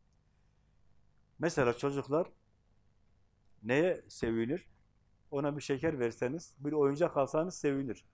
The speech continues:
Elinden alsanız ağlar. Niye? Çocuktur, büyümemiş çünkü. Ama bir büyük öyle değildir.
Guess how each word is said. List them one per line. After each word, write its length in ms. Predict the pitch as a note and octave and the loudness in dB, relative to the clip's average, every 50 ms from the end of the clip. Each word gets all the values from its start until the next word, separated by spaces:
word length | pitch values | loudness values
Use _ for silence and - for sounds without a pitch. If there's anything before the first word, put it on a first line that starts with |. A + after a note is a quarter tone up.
| _ _ - | _ _ -2
Elinden 340 | B2 C3+ D3 D#3 F3 F#3+ F3+ | -2 0 0 2 0 2 2
alsanız 520 | D3+ C#3 C3+ - D3 D3 F3 G3+ - - _ _ _ - - | 2 2 2 0 -2 -2 -2 -4 -8 -10 _ _ _ -4 0
ağlar. 360 | D3 D3+ D#3 D3+ C#3+ G#2 - - - _ _ _ _ _ _ _ _ _ _ _ _ _ _ - _ _ _ _ _ - _ _ _ _ _ _ _ _ _ _ _ _ _ _ _ _ _ _ _ _ - - | 2 2 2 2 0 -2 -2 -4 -20 _ _ _ _ _ _ _ _ _ _ _ _ _ _ -20 _ _ _ _ _ -20 _ _ _ _ _ _ _ _ _ _ _ _ _ _ _ _ _ _ _ _ -12 -8
Niye? 360 | B2 C3 B2+ D3 F3+ F#3+ - _ _ _ _ _ | -4 -2 -2 -2 -2 -4 -8 _ _ _ _ _
Çocuktur, 560 | - - C3+ C#3 D#3 G3 F#3+ - B3+ A#3 F#3 D#3+ | -2 0 0 0 0 -2 -4 -4 -6 -6 -4 -2
büyümemiş 540 | E3+ F#3+ F#3+ D3 A#2 G#2 G2+ F#2+ - - | -2 0 0 -2 -2 -4 -6 -6 -10 -12
çünkü. 340 | - G2 F#2+ F2+ - - E2+ - _ _ _ _ _ _ _ _ _ _ _ _ _ _ _ _ _ _ _ _ _ _ _ _ _ _ _ _ _ _ - | -14 -12 -14 -14 -14 -18 -20 -20 _ _ _ _ _ _ _ _ _ _ _ _ _ _ _ _ _ _ _ _ _ _ _ _ _ _ _ _ _ _ -2
Ama 240 | D3 C#3 C#3+ C3+ C#3+ | 0 2 2 2 2
bir 200 | D3+ C#3+ C3 C3 | 0 0 0 -2
büyük 240 | C#3 F3+ F#3 - | -2 -2 -2 -2
öyle 260 | D#3 D3 C#3+ D#3 D3 D3+ | 0 2 2 2 4 2
değildir. 400 | C#3+ A#2 F#2 E2+ D#2 D#2+ - | 2 0 0 -4 -8 -14 -20